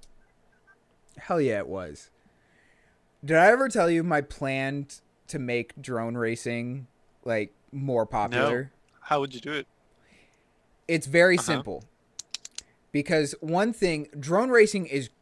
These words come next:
Speaker 1: really cool, like, the visuals are awesome, but the stakes are low.
Speaker 2: Okay.
Speaker 1: You know, like, if somebody gets injured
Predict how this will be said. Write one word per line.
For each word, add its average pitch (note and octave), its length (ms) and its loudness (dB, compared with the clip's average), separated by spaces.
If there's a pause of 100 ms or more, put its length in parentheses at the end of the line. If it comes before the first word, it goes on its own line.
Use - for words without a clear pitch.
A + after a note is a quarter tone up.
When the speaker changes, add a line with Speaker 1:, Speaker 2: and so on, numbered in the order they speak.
(140)
Speaker 1:
really G#3+ 500 4
cool, D#3 500 4
like, C3+ 220 -4
the C#3 80 -4
visuals D3 600 4
are A#2 200 -10
awesome, C3 720 -4 (1000)
but D#3+ 140 -2
the E3 80 -4
stakes - 680 2
are D3 100 0
low. G#2+ 320 -6 (420)
Speaker 2:
Okay. B2+ 360 -4 (1900)
Speaker 1:
You D#3+ 120 -4
know, D3+ 140 4
like, C#3+ 320 0
if C#3+ 140 -4
somebody B3+ 300 4
gets G#3+ 280 4
injured F#3+ 600 4